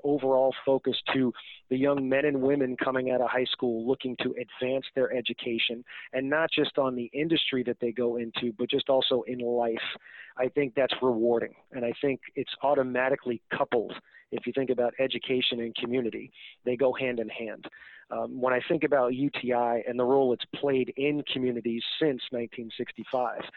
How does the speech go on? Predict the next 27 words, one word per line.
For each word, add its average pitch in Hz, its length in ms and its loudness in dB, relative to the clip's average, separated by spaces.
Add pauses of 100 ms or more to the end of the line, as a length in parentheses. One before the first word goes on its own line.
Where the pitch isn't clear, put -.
(340)
um, 113 380 -2
you 139 120 0
know, 123 80 4
I 127 120 4
would 131 200 4
say 127 100 2
it's 117 220 0
second 139 300 0
to 123 80 -2
none 120 300 0
when 113 140 -2
it - 80 -10
comes 120 280 -2
to 117 60 -12
the 117 80 -6
industry 117 680 -2
that 117 120 2
we're 117 140 -2
partnered 117 540 -2
with. 107 220 -2 (600)
We, 120 180 -4
you 127 60 -6
know, 123 100 0
we 117 120 0
continue 135 440 -2
to 123 80 2
graduate 123 640 2